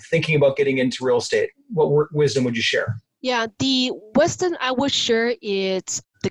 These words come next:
Speaker 2: key word is patience. Now, I can tell you, I'm very much of go, go, go type of person.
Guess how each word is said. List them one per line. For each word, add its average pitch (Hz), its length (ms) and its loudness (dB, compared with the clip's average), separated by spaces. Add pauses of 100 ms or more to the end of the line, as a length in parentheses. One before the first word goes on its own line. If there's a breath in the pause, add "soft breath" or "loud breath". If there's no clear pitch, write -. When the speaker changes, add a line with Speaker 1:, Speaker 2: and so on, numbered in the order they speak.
Speaker 2:
key 320 300 2
word 240 680 -2 (240)
is 208 240 -2 (280)
patience. 143 720 -2 (460 soft breath)
Now, 208 180 0
I 247 100 0
can 269 160 -2
tell 262 260 2
you, 175 340 -6
I'm 202 260 -6
very 254 280 2
much 233 400 -2
of 190 400 -2 (460)
go, 262 200 4
go, 262 200 4
go 240 320 0
type 220 280 -4
of 196 100 -10
person. 254 520 -4